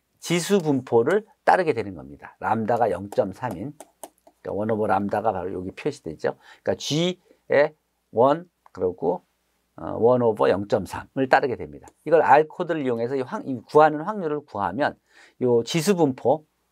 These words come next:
어, 이 지수 분포에서 요 이게 그 이 분 이내에 걸어올 확률이고 람다는 영점삼인 걸 주고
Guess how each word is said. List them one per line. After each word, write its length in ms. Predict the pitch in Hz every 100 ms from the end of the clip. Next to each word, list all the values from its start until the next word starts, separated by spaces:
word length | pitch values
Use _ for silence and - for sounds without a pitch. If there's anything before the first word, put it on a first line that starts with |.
| _ -
어, 180 | 87
이 80 | 95 - _
지수 220 | - 127 117
분포에서 640 | 110 - 110 98 156 156 _ _ _
요 240 | 104 101 95 _ _ _ _ _ -
이게 500 | 101 98 107 95 - _ _
그 120 | -
이 320 | - 180 214
분 160 | 202 226
이내에 480 | 190 165 156 143 - _ _ _ _ _ _ _ _ _ - 131 135 127 _
걸어올 320 | - 110 113 113
확률이고 600 | 175 156 107 92 - -
람다는 580 | 104 120 139 143 147 127
영점삼인 1080 | 123 156 139 131 131 - _ _ _ 110 110
걸 180 | 113 104 _ _ _ _ _ -
주고 440 | 127 - 170